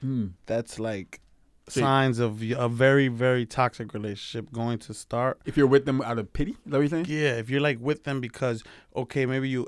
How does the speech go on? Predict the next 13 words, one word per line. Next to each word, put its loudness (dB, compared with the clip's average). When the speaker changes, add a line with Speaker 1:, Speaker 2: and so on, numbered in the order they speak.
Speaker 2:
empathize -2
with -4
what -4
they've -6
been 0
through, -4
and -6
then -4
you -6
start -2
to -8
kind -2
of, -6